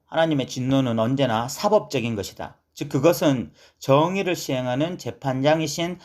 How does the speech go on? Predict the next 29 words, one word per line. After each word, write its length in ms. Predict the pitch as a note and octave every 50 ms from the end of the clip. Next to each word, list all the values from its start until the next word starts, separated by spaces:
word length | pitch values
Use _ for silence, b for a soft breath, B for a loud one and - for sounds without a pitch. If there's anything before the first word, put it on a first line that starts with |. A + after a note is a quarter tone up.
| B B
하나님의 640 | _ - - G3 F#3+ F#3+ F#3 F3+ F3 D#3 D3 C#3+ C3+
진노이다, 960 | C#3 - A#2 A2 A2 A2 A2 G#2+ G#2 - F#2 F#2+ F#2+ F2+ E2 D#2 D2+ - - _
이렇게 340 | _ A2 A#2 A2+ - - A#2
말을 300 | G#2 F#2 F2+ F#2 G2+ A2
합니다. 420 | G#2+ F2+ F2+ F#2 F#2 F2+ E2 E2 - _ _ _ B B B B B B B B B B B B
그러면서 300 | - D#3+ F3 F3+ D#3+ D#3+
로마서 360 | C3+ C#3 D#3 E3+ F3+ F3+ E3+
이 140 | D#3+ D3 D3+ D3
장 180 | E3 D3+ D3
오 120 | C#3+ D3 D3
절, 340 | E3 D#3 D3+ D#3 D3+ C3 - _
오 140 | - C3+ C3+
절부터 340 | D3 D#3 D3+ - - - B2
육 100 | B2+ C3
절까지를 420 | - C#3 C#3+ C3+ A#2 G#2+ A2 G#2+
보면 640 | G2 G2 F#2+ G2+ A#2 B2 A#2+ A2 G2+ F2+ D#2 D2+ b b b b b b
하나님께서 560 | b - F#3+ G3 G3 F#3 F3 C#3+ D3 - B2+
각 160 | - D3 D3
사람에게 640 | - - E3 E3 E3+ E3+ F3 E3+ D#3 C3 A2 G#2+ F#2+
그 140 | - D3 C#3+
행한 380 | B2 C#3+ D3+ D3+ E3 F3+ F#3 F3
대로 260 | F3+ F3 E3 D#3 D#3+
보응하실 720 | - C3 C3+ D3 D3+ C#3 A#2 A2+ - B2+ A#2+ C#3 D#3 D#3+ b b b b b
하나님의 580 | - F#3 F#3+ G3 F#3 F3+ F3 E3 D#3 D#3 D3+
의로우신 640 | - - E3 F3+ F#3+ F#3+ G3 F#3+ F#3+ F#3 - D#3+ C#3+
판단이 580 | D3 - D#3+ D#3+ D#3 E3 D#3+ D3 A#2+ F#2+ - b b b b b
나타나는 580 | _ G#2+ A#2+ - - E3+ E3 C#3+ B2 A#2 A#2 A#2
그날이라고 680 | G#2+ - A#2+ B2 B2 A#2 A2+ G#2+ F#2 G2+ F#2 G2+ F#2 F#2+
말함-, 420 | G2 F#2 F2+ F2+ G2+ G2+ F#2 E2+